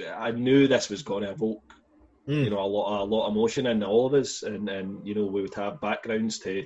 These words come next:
Speaker 1: to most of the songs on this album. Um, but yeah, I mean, just, just again, I know I've said it, but I, I don't feel I can say it enough. But even the,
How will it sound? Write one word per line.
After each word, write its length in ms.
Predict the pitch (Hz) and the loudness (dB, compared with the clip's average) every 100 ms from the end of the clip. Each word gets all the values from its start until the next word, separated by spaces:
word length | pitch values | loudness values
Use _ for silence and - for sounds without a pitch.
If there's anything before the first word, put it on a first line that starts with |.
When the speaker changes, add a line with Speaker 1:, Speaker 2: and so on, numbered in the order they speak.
| - | -8
Speaker 1:
to 80 | 101 | -8
most 300 | 101 107 - | -4 -4 -6
of 60 | |
the 60 | 98 | -8
songs 320 | 101 101 104 | -4 -4 -4
on 80 | 104 | -6
this 200 | 98 95 | -8 -8
album. 360 | 98 113 120 - _ - - - - _ _ - | -6 -6 -6 -10 _ -20 -20 -20 -20 _ _ 2
Um, 600 | 117 113 113 113 107 - _ - | 4 6 6 2 -2 -8 _ 0
but 200 | 143 147 | 4 8
yeah, 200 | 147 156 | 10 10
I 40 | 147 | 8
mean, 160 | 160 | 6
just, 340 | 151 180 - - | 4 0 -2 -4
just 240 | 147 - - | -4 -2 -8
again, 320 | 127 131 131 | 2 4 6
I 60 | |
know 120 | 143 135 | 8 6
I've 80 | |
said 440 | - - 101 107 110 | 4 -8 -4 -2 0
it, 80 | 110 | -2
but 200 | 107 104 | -4 -8
I, 40 | |
I 40 | 98 | -12
don't 80 | - | -14
feel 180 | - - - | -10 -12 -12
I 60 | |
can 160 | - 107 | -10 -6
say 180 | - 107 | -2 -2
it 80 | |
enough. 280 | - 113 117 - | 0 -4 -2 -2
But 160 | 117 | 2
even 260 | 135 135 139 | 4 4 6
the, 300 | 120 113 | 8 6